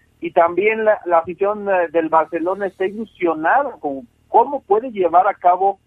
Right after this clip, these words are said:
esa idea Xavi con lo que tiene hoy. Cierto, no es el mismo Barcelona, no tiene ni de lej-, ni de cerca la misma calidad del equipo que en el que estuvo Xavi, y ahí está el técnico catalán de regreso,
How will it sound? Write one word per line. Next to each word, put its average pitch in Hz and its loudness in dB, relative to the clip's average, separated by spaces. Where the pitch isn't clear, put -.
esa 156 -8
idea 165 -2
Xavi 185 0
con 147 -4
lo 139 -6
que 151 -8
tiene 165 -6
hoy. 127 -4
Cierto, 170 0
no 147 0
es 175 0
el 170 -4
mismo 170 -2
Barcelona, 151 0
no 160 -2
tiene 175 -4
ni 147 -8
de 135 -2
lej-, 147 -2
ni 156 -6
de 147 -4
cerca 180 2
la 139 -2
misma 170 -2
calidad 151 0
del 135 -6
equipo 156 -10
que 139 -10
en 127 -12
el 120 -10
que 131 -8
estuvo 156 -2
Xavi, 165 2
y 135 -6
ahí 147 -2
está 254 0
el 190 -10
técnico 175 -4
catalán 156 0
de 170 -2
regreso, 160 -4